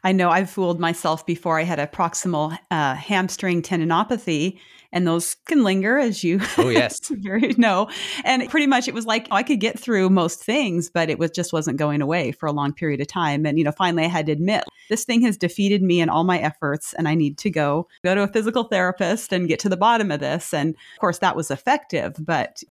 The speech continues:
Speaker 2: How long did you have that for, out of curiosity?
Speaker 1: It came and went, um, but I would say it was, like, eighteen months. <laughs>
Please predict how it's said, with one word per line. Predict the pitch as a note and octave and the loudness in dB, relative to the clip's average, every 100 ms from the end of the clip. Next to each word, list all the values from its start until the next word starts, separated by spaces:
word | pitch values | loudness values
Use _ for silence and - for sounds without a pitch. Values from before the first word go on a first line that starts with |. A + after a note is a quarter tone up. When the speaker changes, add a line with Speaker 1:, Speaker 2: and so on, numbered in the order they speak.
| _ - | _ -2
Speaker 2:
How | F3 | 0
long | G#3 | 0
did | G#3 G#3 | 0 -2
you | E3 | 0
have | D#3+ A2 | 0 0
that | A#2 | -2
for, | - A#2+ | 0 0
out | F2 G2+ | 2 0
of | F#2+ | -4
curiosity? | - F#2+ F2+ - F#2+ A#2 - _ _ _ | -6 -2 -2 -2 -6 -8 -14 _ _ _
Speaker 1:
It | B3 B3+ | -6 -4
came | - F#4+ F4+ | -4 2 4
and | A3 F#3+ | 4 2
went, | F3 F3+ D3+ C#3 - - - | 2 2 2 -2 -4 -8 0
um, | F#3+ F3+ F3+ | 2 4 2
but | E3+ G3+ | 2 2
I | G#3 | 2
would | G#3 A3 | 0 -2
say | - G#3 F#3 | 0 0 2
it | F3 F3 | 2 0
was, | E3+ D#3+ | 0 -2
like, | D#3+ D#3 - - _ _ | -2 -2 -4 -14 _ _
eighteen | G3+ G3+ - G#3+ | -2 0 2 4
months. | F3+ E3+ B3 B3 | 6 6 4 2
<laughs> | - | -6